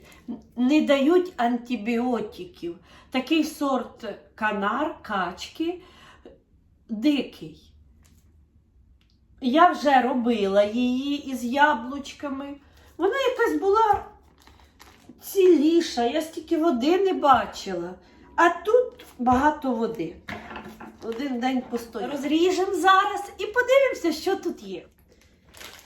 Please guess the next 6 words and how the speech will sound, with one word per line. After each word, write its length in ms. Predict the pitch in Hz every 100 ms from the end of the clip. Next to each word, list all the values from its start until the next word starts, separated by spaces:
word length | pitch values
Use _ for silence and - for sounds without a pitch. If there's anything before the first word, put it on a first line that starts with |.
| - - - - - - - _
Ой, 500 | 254 277 320 311 294
скільки 440 | 254 - 277 - 269
тут 260 | - 247
води. 640 | 226 240 196 233 226 208 - - - -
Дивіться, 500 | 196 233 254 - 196
витягую. 1000 | 196 196 208 180 180 180 233 240 302 392